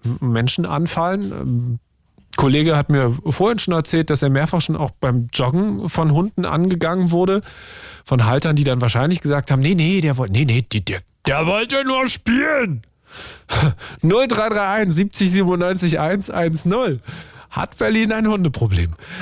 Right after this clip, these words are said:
Lasst uns miteinander quatschen bis Mitternacht. Ich gebe euch einen Song Zeit,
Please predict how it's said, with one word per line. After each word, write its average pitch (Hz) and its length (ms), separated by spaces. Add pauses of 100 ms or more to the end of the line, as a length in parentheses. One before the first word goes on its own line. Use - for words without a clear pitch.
Lasst - 300
uns 349 140
miteinander 170 420
quatschen 196 360
bis 143 160
Mitternacht. 170 640 (480)
Ich - 140
gebe 269 200
euch 214 240
einen 185 200
Song 196 320
Zeit, 202 500